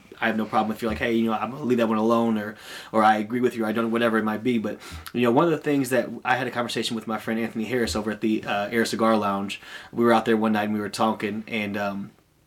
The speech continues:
we talked about yourself, we talked about Shama, um, and who I would love to have her on, 'cause I know she's got some ideas for voter,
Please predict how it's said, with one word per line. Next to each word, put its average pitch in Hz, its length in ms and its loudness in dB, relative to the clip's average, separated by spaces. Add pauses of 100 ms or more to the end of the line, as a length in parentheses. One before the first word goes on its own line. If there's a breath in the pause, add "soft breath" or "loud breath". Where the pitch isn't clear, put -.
(340)
we - 60 -10
talked 117 120 -2
about 104 180 0
yourself, 117 320 2
we - 40 -8
talked 113 140 0
about 107 100 0
Shama, 104 400 0 (340 loud breath)
um, 101 460 -4 (140)
and 107 180 -4
who 113 120 0
I 107 80 4
would 101 120 -2
love 107 200 0
to 104 60 -6
have 107 200 0
her 107 140 -2
on, 104 100 0
'cause 104 100 -2
I 107 60 2
know 101 60 -2
she's 113 140 -2
got 104 120 -2
some 110 120 0
ideas 104 340 0
for 104 180 -2
voter, 104 480 -2